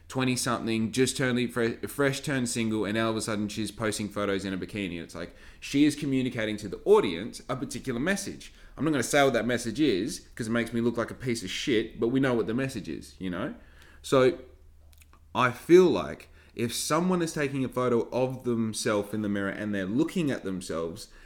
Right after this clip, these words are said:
and then say they put that as a profile picture, are they not communicating to their audience that I take myself more seriously than I expect you to take me?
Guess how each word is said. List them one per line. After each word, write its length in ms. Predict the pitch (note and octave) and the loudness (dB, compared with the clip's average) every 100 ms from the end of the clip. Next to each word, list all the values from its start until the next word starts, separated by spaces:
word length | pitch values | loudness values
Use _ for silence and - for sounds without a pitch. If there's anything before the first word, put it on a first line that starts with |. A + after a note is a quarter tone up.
| - | -8
and 120 | G2+ | -2
then 100 | A2 | -2
say 160 | G2+ B2+ | 0 2
they 140 | A#2+ | 2
put 160 | A2+ A#2+ | 2 0
that 100 | A2 | 2
as 160 | G#2 G2 | 2 0
a 80 | |
profile 540 | F2+ - C#3+ C#3+ A2 E2+ | -2 2 2 4 0 0
picture, 440 | F2+ - - C#2+ - - - | -2 -6 -8 -10 -12 -12 -8
are 80 | |
they 220 | G#2 C3 F3+ | 0 2 4
not 220 | F#3 - | 4 2
communicating 640 | C#3 C3 C3+ B2+ A#2 A2 | 0 2 2 0 -2 -2
to 120 | F#2 | -2
their 180 | G#2+ G#2+ - | 0 0 4
audience 540 | C3 B2+ D#2+ D#2+ - | 4 4 2 -4 -6
that 160 | G2 - | -6 0
I 200 | A2 C3 | 2 0
take 360 | C3+ C3+ G#2+ - | 0 -4 -4 -2
myself 540 | G#2 A#2+ - G#2 F#2+ | -2 -2 0 -2 -2
more 180 | G#2+ G#2 | -2 -2
seriously 540 | G2+ G#2 G2 - G2 | -2 0 0 -2 -2
than 260 | F#2 F#2+ F#2+ | -2 -4 -4
I 160 | - G#2 | -4 -4
expect 480 | F2+ - G2 E2+ - | -4 -6 -8 -8 -6
you 180 | G#2 A2 | -4 -2
to 80 | |
take 360 | F#2 G2 E2 - | -4 -6 -6 -8
me? 280 | D2 - | -14 -14